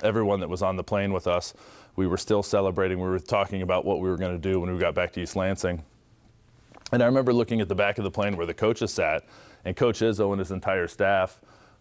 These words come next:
weren't really reveling in the win like most of us were. They, of course, were happy that we had just won probably the biggest game of all of our careers. They were actually sitting there talking about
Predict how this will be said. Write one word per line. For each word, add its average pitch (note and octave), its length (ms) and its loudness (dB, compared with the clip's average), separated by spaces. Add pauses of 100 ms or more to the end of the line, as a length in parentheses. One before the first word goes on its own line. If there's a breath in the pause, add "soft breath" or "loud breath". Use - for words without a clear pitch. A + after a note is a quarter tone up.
(120)
weren't A2+ 340 0
really G#2+ 360 2
reveling G2+ 520 2
in F2+ 100 -4
the E2+ 100 -4
win B2 320 0
like F#2+ 300 -2
most G2 380 0
of F2 100 -2
us - 220 2
were. F2+ 260 0 (140)
They, E2+ 100 -4
of - 120 -6
course, G#2 280 0
were F2+ 100 -2
happy F2+ 300 -2
that F2 140 -2
we E2+ 80 -4
had E2 100 -4
just E2+ 220 -8
won F2 360 -2 (220)
probably E2+ 320 -4
the D#2+ 100 -6
biggest E2+ 300 -4
game F2+ 220 -2
of D#2+ 100 -2
all E2+ 160 2
of D#2+ 60 -4
our D#2+ 100 0
careers. A2+ 560 0 (440 loud breath)
They A2+ 100 4
were B2+ 120 4
actually A2 260 0
sitting G2+ 300 -2
there F#2+ 120 -2
talking F#2 420 -2
about F2 400 0